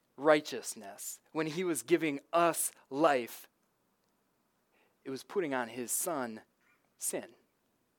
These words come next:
It was putting on his son the death that we deserve. So on the cross, Jesus shouted out,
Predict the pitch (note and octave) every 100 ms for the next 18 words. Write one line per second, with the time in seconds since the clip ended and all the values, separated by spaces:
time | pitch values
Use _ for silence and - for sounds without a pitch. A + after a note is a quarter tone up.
0 | _ _ _ D3 C#3+ - F#3+ E3 D3 C3+
1 | B2+ C3 - - F3+ C#3+ B2+ - _ _
2 | _ _ D3 - E3 E3 D#3 - - D3
3 | A#2+ B2+ G3+ F3 C#3+ D3+ C#3+ C#3 F#3 D#3
4 | G3 D#3 - G#3 F3 - C#3 G#3 E3+ E3
5 | - G3 F3+ D#3+ F3 E3